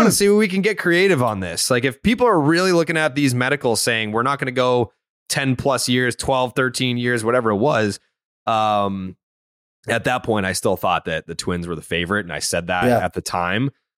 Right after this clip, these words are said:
Speaker 2: But there was a small part of me where it was like, "Well, there is the Cora connection." Um, the Twins are kind of a pathetic franchise. Maybe there is some,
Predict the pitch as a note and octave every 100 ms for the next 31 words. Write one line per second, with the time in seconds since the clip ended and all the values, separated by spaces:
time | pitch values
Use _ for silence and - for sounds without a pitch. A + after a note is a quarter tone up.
0 | _ A2+ G2+ G#2 G2+ G#2 F#3 G#3 G#3 F#3+
1 | F3 F3 E3 - E3+ D#3 C3+ B2+ B2 A#2+
2 | B2 A2+ E3 E3 C#3 C#3+ - A#2 A#2 B2
3 | C#3+ B2+ A#2 G#2 G2+ F2+ - G2+ A2+ -
4 | _ _ - G2 G2 F#2+ F#2 F#2 F#2 _
5 | _ A#2 - B2+ B2 B2+ B2 A2 A2 A2
6 | A2 G#2+ - G#2+ G#2 G2+ - F#2+ F#2 F#2
7 | F2 F#2 F#2+ - A2 G2+ G#2+ G2+ G2+ G2
8 | G2 - G#2 G2 G2 F#2